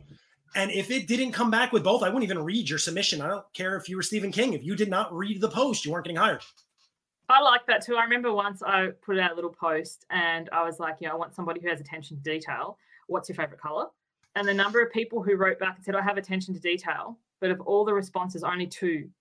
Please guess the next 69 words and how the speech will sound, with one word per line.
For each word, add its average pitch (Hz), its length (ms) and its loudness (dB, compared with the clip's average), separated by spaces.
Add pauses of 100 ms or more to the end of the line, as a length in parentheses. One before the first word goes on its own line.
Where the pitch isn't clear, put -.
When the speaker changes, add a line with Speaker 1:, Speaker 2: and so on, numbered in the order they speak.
Speaker 2:
my - 80 -2
color's 180 320 -2
favorite 175 200 -4
color's 175 200 -6
pink." 226 280 -8
And 208 100 0
I - 20 -4
think 269 140 -4
the 247 60 2
other 269 120 0
one 311 100 2
was 254 80 -6
something 247 220 -6
like 196 200 -2
oyster 190 440 0
or 165 80 -2
some 208 240 2
weird 214 320 2
kind 185 220 2
of, 180 100 -4 (320)
you 208 120 4
know, 185 200 4 (240)
but 233 80 2
it 226 60 4
was 226 100 0
like 214 240 6
they'd 214 240 6
read 233 220 8
it. - 200 2
So 233 140 -4
I 208 300 8
love 220 260 2
people 247 280 -6
who 208 80 -6
are 214 80 0
like, 190 220 2
"I, 196 160 0
I - 80 0
have 196 140 -2
attention 196 320 -6
to 180 80 -6
detail." 196 320 -2
I 165 80 0
was 190 80 -8
like, 190 120 -10
"Well, 170 120 -8
no, 202 60 -4
you 190 80 -4
don't, 196 280 -6
'cause 190 100 -12
the 185 60 -6
next 180 220 -10
part 202 180 4
of 202 60 0
it 202 120 0
was, 208 140 -2
'What's 208 200 -6
your 233 120 -2
favorite 233 140 -8
color?'" 294 240 -2 (560)
<laughs> - 120 -2 (840)
Speaker 1:
And 214 100 2
I 208 40 2
mean, 220 160 4
there's 240 180 2
certain 277 260 -2
positions 202 460 2
like 170 140 -4
an 160 140 -8